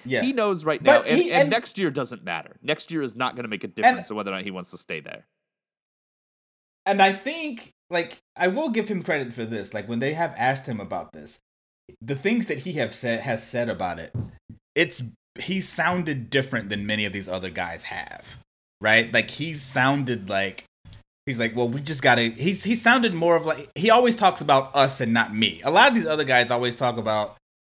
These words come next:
Speaker 1: "Well, we'll see where I am," or "We'll see what," you know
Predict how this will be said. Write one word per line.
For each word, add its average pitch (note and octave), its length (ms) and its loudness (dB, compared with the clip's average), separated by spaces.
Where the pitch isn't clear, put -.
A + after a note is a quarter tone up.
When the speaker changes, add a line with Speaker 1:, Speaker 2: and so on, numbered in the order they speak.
Speaker 1:
"Well, C#3 200 4
we'll D3+ 120 0
see F3+ 160 -2
where D3+ 160 6
I C3+ 100 10
am," B2+ 320 8
or A2 220 6
"We'll C3 160 0
see C3+ 300 -2
what," A#2 400 -2
you A#2 100 -2
know G#2 360 -6